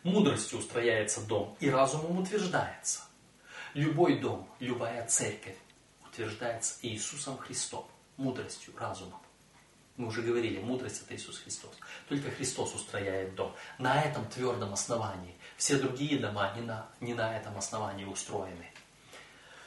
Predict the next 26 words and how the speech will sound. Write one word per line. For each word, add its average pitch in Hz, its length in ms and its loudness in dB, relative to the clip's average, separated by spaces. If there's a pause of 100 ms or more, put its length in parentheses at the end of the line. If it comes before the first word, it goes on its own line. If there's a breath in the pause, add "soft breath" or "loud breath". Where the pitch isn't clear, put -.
(920 loud breath)
Э, 117 400 4 (240)
«И 180 100 4
с - 240 8
умением 202 880 4
внутренности 185 840 -2
его 185 240 2
наполняется 151 680 2
всяким 156 720 2
драгоценным 143 760 4
и 139 80 4
прекрасным 120 720 -2
имуществом». - 800 0 (1400 loud breath)
Вы, 135 140 4
как 143 200 0
драгоценные 135 640 2
камни, 107 520 -4 (200)
устрояете 139 680 0
из - 140 0
себя 123 260 -2
дом 120 260 -2
духовный, 110 640 -4
священство - 760 -4
святое - 560 -6
и - 340 -20
так 110 200 -6
далее. 101 340 -4